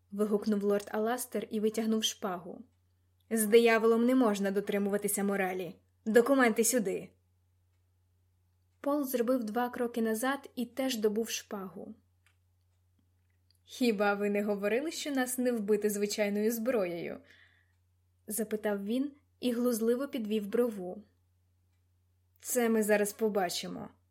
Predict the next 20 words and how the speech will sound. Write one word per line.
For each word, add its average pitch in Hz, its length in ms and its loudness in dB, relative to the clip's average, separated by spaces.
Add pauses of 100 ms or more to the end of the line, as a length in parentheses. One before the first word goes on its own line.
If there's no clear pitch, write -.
(460)
сказав 202 460 -4
лорд. 190 500 -6 (640)
«Захищайся, 220 1040 2
демоне!» 196 640 0 (2000)
Пол 320 380 -2
залюбки 247 500 -2
побалакав 254 640 -2
би 247 120 -4
ще, 254 540 -4 (160)
але 226 260 0
виявилося, 226 640 -2
що 220 220 -2
лорд 233 300 -2
Аластер 226 580 -4
тільки 254 320 -4
й 254 60 -4
чекав 269 420 -4
на 214 120 0
цю 208 200 -6
нагоду. 196 640 -8